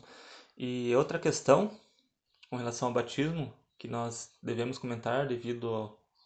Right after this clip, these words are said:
à popularidade da, das religiões. Ah, irmão Jefferson, batismo em piscina,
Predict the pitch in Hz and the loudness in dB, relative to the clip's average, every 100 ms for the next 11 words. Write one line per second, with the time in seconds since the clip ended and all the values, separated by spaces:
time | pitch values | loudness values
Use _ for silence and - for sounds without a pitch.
0 | - 107 113 - 120 113 110 107 - 143 | -20 -12 -8 -2 0 0 -2 -2 0 0
1 | 120 - - - 107 107 107 - - 110 | -4 -8 -12 -6 -4 -6 -10 -14 -10 -6
2 | 110 104 110 131 156 - - - - - | -4 -2 0 0 0 -6 -14 -20 -20 -20
3 | - - - _ _ - 127 123 120 120 | -20 -20 -20 _ _ -8 -6 -4 -4 -6
4 | 120 - _ _ _ _ _ 139 160 147 | -8 -12 _ _ _ _ _ -2 0 6
5 | 139 139 - 127 127 - 151 147 165 156 | 6 6 0 0 0 2 0 2 0 -2
6 | - - - - 135 139 151 - 147 139 | -6 -16 -10 -4 -2 -2 -4 -2 0 0
7 | 123 | 0